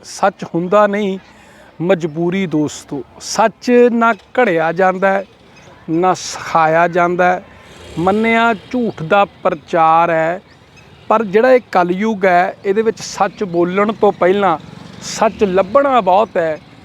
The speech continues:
ਜ਼ਰੂਰੀ ਦੋਸਤੋ, ਸੱਚ ਲੱਭਣਾ ਬਹੁਤ ਹੈ ਜ਼ਰੂਰੀ ਦੋਸਤੋ। ਸਤਿ ਸ਼੍ਰੀ ਅਕਾਲ, ਪੀ ਬੀ ਬੱਤੀ ਨਵਾਂ ਸ਼ਹਿਰ ਦੇਖ ਰਹੇ ਹੋ। ਮੈਂ ਤੁਹਾਡਾ ਆਪਣਾ ਪਰਿਵਾਰਕ ਮੈਂਬਰ ਤਨੇਸ਼ਵਰੀ। ਤੁਸੀਂ ਸ਼ੇਅਰ ਤੋਂ ਅੰਦਾਜ਼ਾ ਲਾ ਲੈਂਦੇ ਵੀਡੀਓ ਕਿਸ ਬਾਬਤ ਹੋਣ ਵਾਲੀ।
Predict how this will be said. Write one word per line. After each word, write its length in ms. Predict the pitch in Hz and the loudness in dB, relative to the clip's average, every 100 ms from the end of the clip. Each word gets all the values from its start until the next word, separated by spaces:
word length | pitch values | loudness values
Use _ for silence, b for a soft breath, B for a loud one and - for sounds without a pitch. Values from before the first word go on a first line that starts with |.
| - - - | -20 -18 -10
ਜ਼ਰੂਰੀ 500 | 151 175 180 190 185 | -2 0 0 -2 -2
ਦੋਸਤੋ, 640 | 151 147 - 190 165 165 - - - | -2 -2 -2 2 2 0 -10 -20 -20
ਸੱਚ 360 | - - 190 180 | -6 -2 -2 0
ਲੱਭਣਾ 400 | 175 170 208 185 | -2 -2 -4 -2
ਬਹੁਤ 300 | 160 170 175 | -2 -2 -2
ਹੈ 40 | |
ਜ਼ਰੂਰੀ 380 | 156 156 147 147 | -2 -2 -4 -6
ਦੋਸਤੋ। 400 | 139 147 - 143 - - B B B B B - | -10 -16 -14 -14 -16 -20 B B B B B -2
ਸਤਿ 200 | 220 226 | 0 0
ਸ਼੍ਰੀ 280 | - 262 269 | 0 2 2
ਅਕਾਲ, 420 | 254 254 247 277 - _ - | 4 2 2 -2 -14 _ -14
ਪੀ 100 | 196 | -10
ਬੀ 80 | 190 | -8
ਬੱਤੀ 260 | 196 202 208 | -6 -6 -6
ਨਵਾਂ 240 | 185 185 | -4 -4
ਸ਼ਹਿਰ 260 | - 175 180 | -2 -2 0
ਦੇਖ 220 | 175 165 | 0 0
ਰਹੇ 80 | 190 | -2
ਹੋ। 40 | |
ਮੈਂ 100 | 202 | -2
ਤੁਹਾਡਾ 240 | 180 165 160 | -2 0 0
ਆਪਣਾ 240 | 147 165 | 0 -2
ਪਰਿਵਾਰਕ 460 | 160 160 156 156 170 | -2 -2 -2 -2 -2
ਮੈਂਬਰ 240 | 160 156 | -4 -4
ਤਨੇਸ਼ਵਰੀ। 420 | 147 151 139 165 | -4 -4 -4 -10
ਤੁਸੀਂ 240 | 160 - 160 | -10 -8 -6
ਸ਼ੇਅਰ 240 | - 180 | -2 -2
ਤੋਂ 100 | 180 | 0
ਅੰਦਾਜ਼ਾ 220 | 170 165 | 0 2
ਲਾ 80 | 160 | 0
ਲੈਂਦੇ 200 | 156 196 | 0 -2
ਵੀਡੀਓ 180 | 180 165 - | -2 -4 -4
ਕਿਸ 180 | - | -6
ਬਾਬਤ 220 | 160 147 143 | -6 -8 -10
ਹੋਣ 160 | 160 | -8
ਵਾਲੀ। 140 | 147 | -10